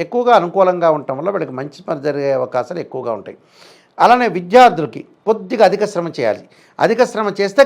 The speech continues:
గట్టెక్కిపోతారు. ఎప్పుడు చేయాలి? నెక్స్ట్ అకాడమిక్ ఇయర్ అంటే ఏప్రిల్ పద్నాలుగో తారీఖు గురువు మారుతాడు, దానికంటే బిఫోర్ బాగానే ఉంది వాళ్ళకి.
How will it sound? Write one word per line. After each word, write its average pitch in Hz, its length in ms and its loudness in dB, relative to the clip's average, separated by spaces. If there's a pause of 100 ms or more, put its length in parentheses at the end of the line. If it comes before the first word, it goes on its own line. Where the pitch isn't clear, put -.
గట్టెక్కిపోతారు. 139 640 -2 (540)
ఎప్పుడు 214 300 2
చేయాలి? 254 420 6 (380)
నెక్స్ట్ - 240 -6
అకాడమిక్ 185 440 2
ఇయర్ 95 160 -8 (920)
అంటే 202 180 6 (140)
ఏప్రిల్ 226 420 2
పద్నాలుగో 214 340 2
తారీఖు 214 240 2
గురువు 247 260 2
మారుతాడు, 180 360 2 (160)
దానికంటే 226 400 2
బిఫోర్ 254 360 4
బాగానే 247 240 6
ఉంది 202 140 0
వాళ్ళకి. 120 260 -4